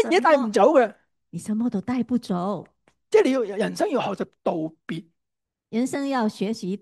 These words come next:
Speaker 2: 道別。
Speaker 1: 你有愛嘅好多嘢，物質，最終你都唔能夠 keep 住佢哋嘅。
Speaker 2: 最終的物質你都不能夠留下。
Speaker 1: 對物係咁樣，對人也是如此。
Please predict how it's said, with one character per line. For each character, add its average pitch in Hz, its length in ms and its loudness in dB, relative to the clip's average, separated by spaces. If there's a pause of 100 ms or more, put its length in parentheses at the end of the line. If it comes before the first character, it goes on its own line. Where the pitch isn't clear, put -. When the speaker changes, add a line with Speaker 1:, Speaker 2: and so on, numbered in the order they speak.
Speaker 2:
道 202 220 -2
別。 139 320 -6 (960)
Speaker 1:
你 208 100 2
有 226 140 8
愛 175 300 -4
嘅 160 120 -8
好 160 80 -10
多 175 140 -6
嘢， 175 260 -8 (140)
物 151 100 -12 (100)
質， 185 140 -6 (1120)
最 190 140 -6
終 190 140 -8
你 180 80 -8
都 180 100 -8
唔 190 320 -14
能 139 100 -12
夠 135 140 -10
keep 165 160 -10
住 - 120 -20
佢 147 120 -16
哋 127 180 -20
嘅。 135 40 -20 (600)
Speaker 2:
最 220 200 -2
終 233 220 -4
的 180 260 -4
物 185 220 -4
質 170 180 -4
你 165 140 -4
都 156 140 -6
不 185 140 -10
能 160 200 -8
夠 156 160 -6
留 123 180 -8
下。 165 240 -10
Speaker 1:
對 196 200 2
物 190 80 -8
係 170 420 -6
咁 160 140 -16 (120)
樣， 175 240 -14 (200)
對 165 180 -8
人 156 280 -10 (140)
也 117 240 -14
是 139 180 -18
如 127 240 -20
此。 - 120 -20